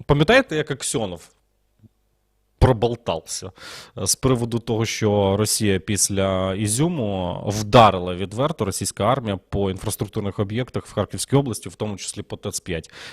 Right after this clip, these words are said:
Він, ем, промовився. Промовка-обмовка. Промовився. Тобто немає такої офіційної позиції Кремля. Ну, тепер вже є, тому що Путін, е, сказав, ми, е, сказав в Самарканді про те, що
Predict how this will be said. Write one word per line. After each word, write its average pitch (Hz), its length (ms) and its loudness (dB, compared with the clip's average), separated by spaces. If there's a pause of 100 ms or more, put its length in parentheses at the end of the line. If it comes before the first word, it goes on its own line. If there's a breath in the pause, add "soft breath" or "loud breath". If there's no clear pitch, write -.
Він, 151 400 0
ем, 117 960 -2
промовився. 131 640 2 (140)
Промовка-обмовка. 123 1300 0 (140)
Промовився. 113 640 2
Тобто - 380 -2
немає 143 480 2
такої 95 300 -4
офіційної 98 460 -2
позиції 104 440 -2
Кремля. 147 460 2 (260 loud breath)
Ну, 175 100 -6
тепер 139 240 0
вже 110 220 2
є, 98 340 0
тому 87 180 -10
що 95 220 -6
Путін, 92 560 -2
е, 90 200 -4
сказав, 104 520 2
ми, 98 280 -6 (440 loud breath)
е, 90 320 -6
сказав 98 540 -2
в 90 80 -12
Самарканді 104 540 -2
про 98 180 -8
те, 101 100 -4
що 98 280 -2